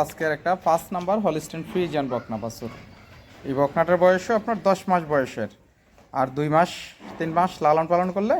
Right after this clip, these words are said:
হিটে চলে আসবো। যারা ভালো বকনা নিতে চান, তাহলে ইনশাআল্লাহ এই বকনাটাও নিতে পারেন। এই বকনাটার মায়ের দুধের রেকর্ড পঁচিশ লিটার প্লাস। হ্যাঁ, তো বকনাটা একটু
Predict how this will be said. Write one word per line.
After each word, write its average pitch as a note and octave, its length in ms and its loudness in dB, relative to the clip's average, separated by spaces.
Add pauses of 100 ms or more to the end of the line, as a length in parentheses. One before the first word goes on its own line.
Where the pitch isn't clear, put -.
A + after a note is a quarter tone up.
হিটে D#3 200 0 (100)
চলে C#3+ 220 2
আসবো। A2+ 240 -8 (840)
যারা C#3 220 4 (680)
ভালো D#3+ 200 4
বকনা F3+ 280 2
নিতে F#3+ 260 -2
চান, B3+ 120 2 (120)
তাহলে D3 260 0
ইনশাআল্লাহ D#3 440 0
এই C#3+ 100 -6
বকনাটাও D3 500 -2
নিতে C3 200 -6
পারেন। G#2+ 200 -2 (600)
এই D#3 120 -2
বকনাটার F#3 420 4
মায়ের F#3 220 6
দুধের G3 220 0
রেকর্ড G#3+ 300 0
পঁচিশ F3+ 260 -4 (100)
লিটার D#3 260 -2
প্লাস। G#2+ 220 0 (1040)
হ্যাঁ, A#3+ 220 0 (200)
তো D3+ 60 -2 (140)
বকনাটা F3+ 360 4
একটু G3 120 -4